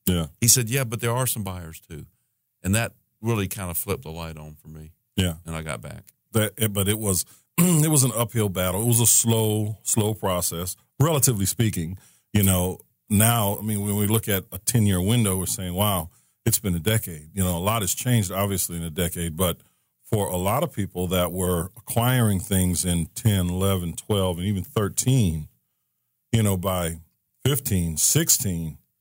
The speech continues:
Speaker 1: you know, people were really, really making significant money again.
Speaker 2: Yes, they were.
Speaker 1: In the wholesale space and in the fix and flip space. So many people went into,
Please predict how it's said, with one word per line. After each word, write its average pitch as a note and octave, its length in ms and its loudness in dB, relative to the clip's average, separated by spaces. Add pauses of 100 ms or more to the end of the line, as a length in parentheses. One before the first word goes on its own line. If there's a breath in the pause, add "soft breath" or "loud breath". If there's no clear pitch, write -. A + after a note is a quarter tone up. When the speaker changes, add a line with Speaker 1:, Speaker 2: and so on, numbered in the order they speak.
(440)
Speaker 1:
you A2 80 4
know, F#2 340 0 (280)
people A2+ 240 2
were G2+ 160 2 (120)
really, A2+ 360 4
really G#2 520 2
making F#2+ 680 -2
significant F#2 520 0
money F#2+ 260 2
again. D2+ 280 -12 (160)
Speaker 2:
Yes, D#2+ 240 -4
they D#2+ 80 -8
were. E2 220 -6
Speaker 1:
In G2+ 100 6
the F2+ 80 2
wholesale F#2 460 0
space D#2 420 -12
and C#3+ 220 2
in A#2+ 80 2
the F#2 80 -2
fix - 260 -12
and D2+ 160 -18 (180)
flip D#2+ 200 -2
space. - 480 -10 (500)
So C3 340 4
many C3+ 280 4
people A#2+ 400 2
went A2+ 180 4
into, G#2+ 580 4